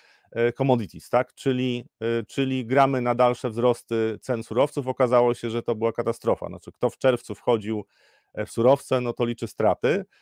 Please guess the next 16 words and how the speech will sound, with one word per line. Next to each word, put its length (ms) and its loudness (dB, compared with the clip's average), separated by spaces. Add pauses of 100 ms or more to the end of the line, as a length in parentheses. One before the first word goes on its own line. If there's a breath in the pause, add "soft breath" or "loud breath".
(160)
Natomiast 380 0
w 40 -20
tej 180 4
chwili, 560 -6 (280)
y, 400 -8 (200)
long 380 4
dollar, 400 4
czyli 280 -4
długie 260 0
pozycje 400 -6
na 100 -6
dolarze. 400 0 (120)
I 60 -10
jak 180 0
pat-, 260 0
patrzyłem 540 2